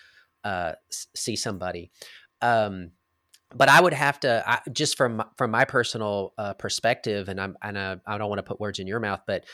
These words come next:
the, hearing the, you know, the feedback from the audience of saying, "I enjoyed hearing the stories and I was able to connect." It's, it's h-, you said it best, it's a passion project,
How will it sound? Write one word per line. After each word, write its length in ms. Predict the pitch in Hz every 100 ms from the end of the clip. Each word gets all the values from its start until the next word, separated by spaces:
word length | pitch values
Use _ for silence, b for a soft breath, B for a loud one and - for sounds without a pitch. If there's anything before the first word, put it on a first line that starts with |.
| B B -
the, 600 | 110 123 113 110 107 98
hearing 640 | - 156 165 160 139 123 117
the, 800 | 110 110 107 101 98 95 90 87 - _
you 120 | 170
know, 80 | 110
the 80 | 98
feedback 420 | - 120 123 -
from 300 | - 107 101
the 320 | 101 98 95 -
audience 640 | 104 110 131 156 - - 113
of 120 | 98
saying, 600 | - 107 104 104 98 92 -
"I 220 | 107 101 104
enjoyed 520 | 104 101 92 104 101
hearing 380 | 98 101 101 98
the 80 |
stories 1000 | - - 95 95 95 95 95 95 90 - B B -
and 100 | 101
I 100 | 98
was 180 | 98
able 240 | 104 92 95
to 180 | - 104
connect." 560 | - 95 90 95 - - -
It's, 240 | 381 - -
it's 160 | - - - - _
h-, 80 | 156 - _ 143 -
you 120 | 156
said 200 | - 160
it 140 | 117
best, 200 | 131 123
it's 140 | 120 110
a 60 |
passion 440 | - 104 107 113 104
project, 640 | - 90 98 131 170